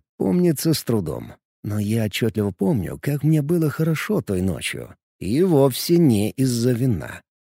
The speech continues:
Я проснулся на утро и ощутил тяжесть в голове. Щелкнул пальцами,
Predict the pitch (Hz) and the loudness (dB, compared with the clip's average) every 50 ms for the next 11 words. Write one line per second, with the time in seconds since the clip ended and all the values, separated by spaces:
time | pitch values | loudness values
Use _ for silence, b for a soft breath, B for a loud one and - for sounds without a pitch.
0 | _ _ _ _ _ _ _ _ - - 98 123 139 143 - - 139 123 - - | _ _ _ _ _ _ _ _ -10 -6 -2 0 0 0 0 0 0 0 0 2
1 | 165 156 127 - 139 135 139 170 196 185 139 - 82 71 64 64 76 95 107 117 | 2 2 2 4 4 4 4 4 4 2 2 0 -2 -6 -4 -2 0 0 0 0
2 | - - 143 139 - - 185 190 180 165 - - 190 185 147 104 110 95 80 95 | 0 -2 -4 -4 -2 0 0 2 2 0 0 2 2 2 4 4 2 0 -2 -2
3 | 87 120 135 147 139 98 69 - - - - _ _ _ - - - 175 180 185 | 0 2 2 2 2 0 -4 -8 -10 -14 -20 _ _ _ -14 -6 -2 2 2 2
4 | 160 - 156 147 139 110 - 190 185 165 - - - 69 55 - - | 4 6 6 6 6 6 6 4 4 4 4 0 -4 -8 -8 -10 -14